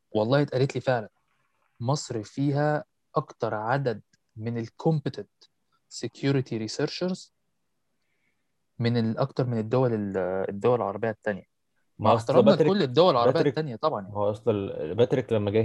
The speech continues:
Speaker 2: هنا إحنا أكلناه محشي وبتاع، فده عمل سمعة
Speaker 1: آه.
Speaker 2: برضه.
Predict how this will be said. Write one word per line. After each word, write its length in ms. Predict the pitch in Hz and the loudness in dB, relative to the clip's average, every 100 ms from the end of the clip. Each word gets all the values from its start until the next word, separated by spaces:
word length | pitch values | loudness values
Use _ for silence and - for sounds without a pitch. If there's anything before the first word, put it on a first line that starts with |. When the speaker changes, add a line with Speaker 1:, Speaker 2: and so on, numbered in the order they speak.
| 127 | 2
Speaker 2:
هنا 80 | 131 | 0
إحنا 220 | 131 101 | -2 -6
أكلناه 320 | - 104 110 | -4 -2 2
محشي 360 | 120 120 - 95 | 0 -2 -4 -4
وبتاع، 560 | 90 - 107 110 110 95 | -4 0 2 2 -2 -6
فده 220 | 92 101 | 0 0
عمل 300 | 104 107 95 - | 2 0 -4 -2
سمعة 100 | 113 | 4
Speaker 1:
آه. 240 | 143 151 101 | 6 8 6
Speaker 2:
برضه. 380 | 95 92 95 | 2 2 2